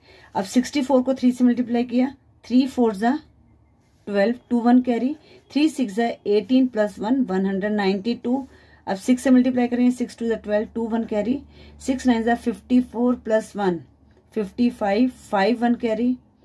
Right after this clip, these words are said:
sorry, five, अ, फ़िफ़्टी फ़ाइव ना, फ़ाइव फ़ाइव कैरी, सिक्स वन ज़ा सिक्स प्लस फ़ाइव इलेवन। तो यहाँ पर हमारे पास क्या आ गया?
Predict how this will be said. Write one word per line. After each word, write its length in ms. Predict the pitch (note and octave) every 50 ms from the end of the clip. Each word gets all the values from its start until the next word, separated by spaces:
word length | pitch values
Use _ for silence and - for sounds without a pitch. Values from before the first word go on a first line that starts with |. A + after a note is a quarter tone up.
| _ _ _ - -
sorry, 320 | G#3 G3+ - A#3+ G#3+ A3
five, 480 | F#3+ - - A3+ G#3 G#3 G#3+ C4 D4 C4 - - - - - - _ _ _ _ _ _ _ _ _ _ _ _ _ _ _ -
अ, 140 | D#3+ E3+
फ़िफ़्टी 360 | D#3+ - A3+ G#3+ F#3+ - C4+ B3+
फ़ाइव 220 | B3 A3 G#3+ A#3
ना, 80 | C4+ C4+
फ़ाइव 260 | - A#3+ G3+ A3 B3
फ़ाइव 260 | - B3 A3+ B3 B3 -
कैरी, 260 | B3 A3 A3+ C4 C4
सिक्स 280 | B3+ - B3+ B3 - A#3+
वन 120 | A#3 A3+
ज़ा 80 | A3 A3
सिक्स 280 | G3+ - A#3 - - -
प्लस 320 | - G#3 G#3 G#3+ G#3 -
फ़ाइव 300 | - G#3 G3+ B3+ B3+ - - -
इलेवन। 480 | - F#3 D#3 D#3 D3 B2 B2+ B2 B2+ - _ _ _ _ - _ - - - _ -
तो 100 | G3+ G3
यहाँ 260 | G3+ G3 G3 G3 G3
पर 120 | F#3+ A3 A3+
हमारे 200 | A#3 A3+ G#3+ G#3
पास 240 | G3 A3 A3 G#3+ -
क्या 140 | A#3 G3+
आ 40 | F3+
गया? 240 | F#3 G#3+ A#3+ C#4+ D#4